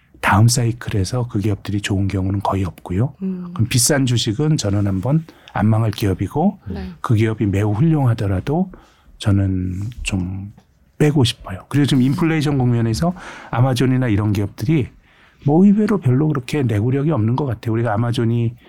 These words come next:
Speaker 1: 인플레를 막는 역할을 한다 그랬잖아요.
Speaker 2: 네.
Speaker 1: 근데 오히려 아마존이 아니라 월마트 같은 회사는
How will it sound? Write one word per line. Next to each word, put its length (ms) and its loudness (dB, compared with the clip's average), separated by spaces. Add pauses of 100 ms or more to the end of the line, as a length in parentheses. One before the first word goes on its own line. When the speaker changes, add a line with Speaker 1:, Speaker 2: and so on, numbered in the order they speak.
(360)
Speaker 1:
인플레를 480 2
막는 360 2
역할을 320 0
한다 200 0
그랬잖아요. 640 -2
Speaker 2:
네. 320 -8 (220)
Speaker 1:
근데 420 0 (680)
오히려 280 4
아마존이 480 2
아니라 240 0
월마트 480 -2
같은 280 -2
회사는 540 0